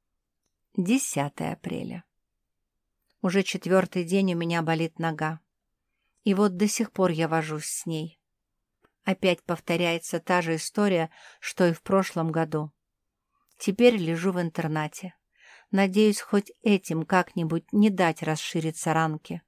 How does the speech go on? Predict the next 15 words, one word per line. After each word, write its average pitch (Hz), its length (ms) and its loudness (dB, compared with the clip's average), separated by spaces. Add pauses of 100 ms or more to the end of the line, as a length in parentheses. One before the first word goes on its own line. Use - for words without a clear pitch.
(800)
Посылают 208 560 0
на 180 80 -2
Кавказ, - 640 -6 (640)
на 190 140 4
серные 190 520 2
ванны 196 360 2
в - 80 -16
Пятигорск. 160 800 -4 (960)
Ах, 196 320 0
как - 260 0
я 226 80 4
не 214 180 6
люблю 202 380 4
эти 185 240 -2
курорты! 175 720 -4